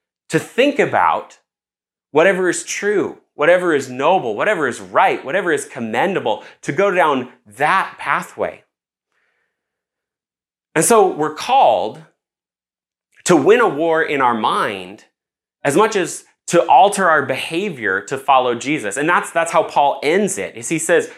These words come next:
"Live out, as a result of all of these things, dealing with our anxiety,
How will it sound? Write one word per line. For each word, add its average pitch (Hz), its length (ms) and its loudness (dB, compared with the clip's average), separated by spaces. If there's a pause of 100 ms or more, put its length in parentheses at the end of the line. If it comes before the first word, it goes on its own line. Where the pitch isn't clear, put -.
(160)
"Live 180 580 4
out, 151 580 0
as 202 240 2
a 208 60 4
result 170 380 0
of 131 100 -6
all 185 400 4
of 190 100 0
these 165 200 -2
things, 143 200 -4
dealing 202 480 0
with 202 160 -2
our 180 140 2
anxiety, 135 720 -2